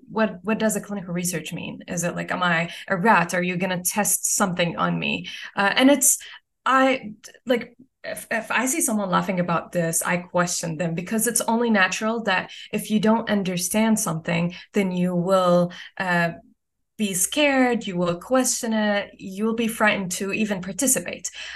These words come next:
But in order for me as a trialist, as a physician, uh, if I want to enroll patients in this,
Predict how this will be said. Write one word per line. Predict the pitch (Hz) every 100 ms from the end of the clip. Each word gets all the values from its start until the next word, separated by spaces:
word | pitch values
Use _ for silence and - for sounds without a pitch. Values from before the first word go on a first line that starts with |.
| -
But | 208 190
in | 208 220
order | 220 208 190
for | 170 185
me | 175 247 233 208
as | 190 185 175
a |
trialist, | 175 - 208 175 156 175 -
as | 180
a | 175
physician, | 175 180 208 208 156 180 - - - -
uh, | 190 180 170 170 -
if | - 208
I | - 196
want | 190 247 262
to | -
enroll | 160 202 208 180 160 160
patients | - 170 160 165 165 180 -
in | 180
this, | 175 175 - -